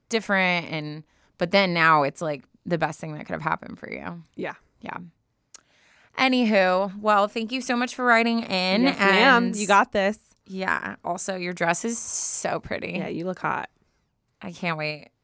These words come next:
Speaker 2: Okay, well, let's go ahead and get into my story. You ready? This is a different topic.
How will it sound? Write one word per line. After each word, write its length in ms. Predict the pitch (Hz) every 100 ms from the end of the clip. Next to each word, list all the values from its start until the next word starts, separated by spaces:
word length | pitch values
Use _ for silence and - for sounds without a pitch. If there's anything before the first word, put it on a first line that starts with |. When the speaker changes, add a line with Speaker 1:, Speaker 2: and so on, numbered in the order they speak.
| -
Speaker 2:
Okay, 160 | 285 359
well, 120 | 359
let's 160 | 226 220
go 100 | 254
ahead 180 | 269 254
and 100 | 233
get 80 | 226
into 180 | 208 214
my 140 | 185
story. 480 | - 208 202 196 233
You 180 | 240 202
ready? 360 | 175 180 240 - _ _ _ _ -
This 160 | 240
is 100 | 240
a 40 | 226
different 300 | 233 196 -
topic. 540 | 143 - - _